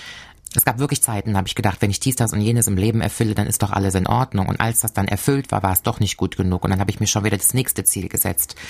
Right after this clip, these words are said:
Das kann natürlich motivierend sein, aber irgendwie diese grundlegende Unzufriedenheit, das ist etwas, was ich zumindest versucht habe oder versuche abzulegen. Und das erreicht man, glaub ich, indem man einfach sich darüber bewusst wird und dankbar wird für das, was da ist.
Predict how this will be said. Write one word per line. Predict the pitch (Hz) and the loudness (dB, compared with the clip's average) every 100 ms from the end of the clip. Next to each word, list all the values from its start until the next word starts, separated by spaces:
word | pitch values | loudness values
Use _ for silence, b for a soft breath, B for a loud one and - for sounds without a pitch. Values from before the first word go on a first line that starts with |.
| B B - | B B -4
Das | 117 | -2
kann | - | 2
natürlich | 110 107 135 120 | 0 2 0 0
motivierend | 98 - 101 101 92 92 | 0 0 2 2 2 2
sein, | 107 101 95 | 2 2 2
aber | 98 101 | 0 0
irgendwie | 117 110 110 | 0 0 0
diese | 107 104 | 0 -2
grundlegende | - 120 113 104 95 | 0 0 2 0 2
Unzufriedenheit, | 104 120 127 - 110 107 101 101 | 2 2 0 -2 -2 0 0 2
das | 101 | 0
ist | - - - | 2 0 -2
etwas, | 120 113 110 - B B B - | -2 2 2 -2 B B B -2
was | 107 | -2
ich | - | 0
zumindest | 113 110 110 - | 0 2 2 2
versucht | - 95 123 143 - - | 2 2 2 0 -2 0
habe | 104 101 | 0 2
oder | 104 107 | 2 0
versuche | - 104 117 117 110 | 0 0 0 0 -2
abzulegen. | - - 110 95 92 92 98 101 - B B B | -2 0 -2 2 0 2 2 0 -4 B B B
Und | 113 | 0
das | 113 113 | 2 2
erreicht | 110 117 123 - | 2 2 0 0
man, | 120 | 2
glaub | 113 110 110 | 4 2 2
ich, | 113 | -2
indem | - 113 | 0 2
man | 104 104 | 2 2
einfach | 92 - 107 | 0 0 -2
sich | - | 0
darüber | 113 113 107 | -2 0 0
bewusst | 98 95 139 - | 0 2 0 0
wird | 135 147 | -2 -2
und | - 98 | 0 0
dankbar | 117 127 - 104 | 0 0 -2 0
wird | 110 | -2
für | - 113 | -2 0
das, | 104 - | 2 2
was | 98 | 0
da | - 107 | 0 -2
ist. | - 98 - - | -2 0 0 0